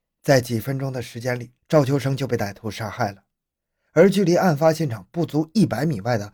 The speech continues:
设伏刑警中队长发现情况后，立即带着同事赶到现场。结果还没到现场，就发现四名歹徒开始分头逃窜。当时刑警中队长鸣枪示警，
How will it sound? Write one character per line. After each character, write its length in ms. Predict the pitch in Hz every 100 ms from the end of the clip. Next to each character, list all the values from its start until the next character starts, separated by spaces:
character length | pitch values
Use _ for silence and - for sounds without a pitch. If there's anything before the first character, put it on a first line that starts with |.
| _
设 200 | - 214
伏 220 | 120 139
刑 180 | 151 160
警 160 | 127 90
中 160 | 156
队 140 | 165 156
长 160 | 110
发 160 | - 139
现 160 | 135
情 180 | 117 120
况 140 | 139 120
后， 180 | 143 _ _ _
立 140 | 214
即 140 | 131
带 160 | 131 151
着 80 | 110
同 180 | 113 113
事 120 | 123
赶 160 | 98
到 80 | 101
现 180 | 117 135
场。 100 | - _ _ _ _ _ _ _ -
结 160 | 175
果 100 | 160
还 160 | 135 151
没 160 | 147
到 160 | 165 175
现 160 | 123 123
场， 180 | 120 _ _
就 120 | 175
发 160 | 160 160
现 120 | 156
四 160 | - 143
名 140 | 135
歹 140 | -
徒 120 | - 113
开 200 | - 127
始 100 | 104
分 140 | 131
头 100 | 117
逃 180 | - 104
窜。 240 | - 120 _ _ _ _
当 180 | 165 170
时 240 | 127 139 151
刑 200 | 147 147
警 160 | 123
中 140 | 120 147
队 100 | 135
长 200 | 113 107
鸣 160 | 123
枪 180 | 123 131
示 160 | - 123
警， 160 | 113